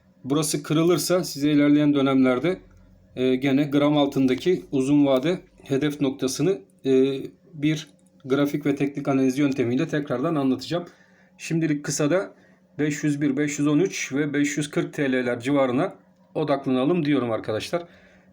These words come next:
Gümüş grama da bakalım hemen. Gümüş grama da, e, gümüş ons grafiği üzerinde değinelim. Gümüş gram. Evet.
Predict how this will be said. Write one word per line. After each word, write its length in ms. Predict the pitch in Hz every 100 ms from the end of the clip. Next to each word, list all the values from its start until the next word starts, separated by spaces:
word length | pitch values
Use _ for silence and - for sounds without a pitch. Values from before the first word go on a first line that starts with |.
| _
Gümüş 280 | 151 180 190
grama 320 | 196 190 190
da 100 | 190
bakalım 340 | 175 175 175 170
hemen. 300 | 147 175 143
Gümüş 280 | 143 156 -
grama 340 | 156 160 156
da, 220 | 165 - - _ - - - - _ _ -
e, 280 | 143 135 139
gümüş 360 | 135 143 156 160
ons 300 | 160 156 - -
grafiği 360 | 143 143 143
üzerinde 500 | 139 131 131 135 131
değinelim. 420 | 139 139 117 143 - - - - - - 127
Gümüş 500 | 147 156 - - -
gram. 300 | 139 147 127 - - _ - - - - - - _ _ _ - _ _ _ _ _ _ 123
Evet. 540 | 123 120 - -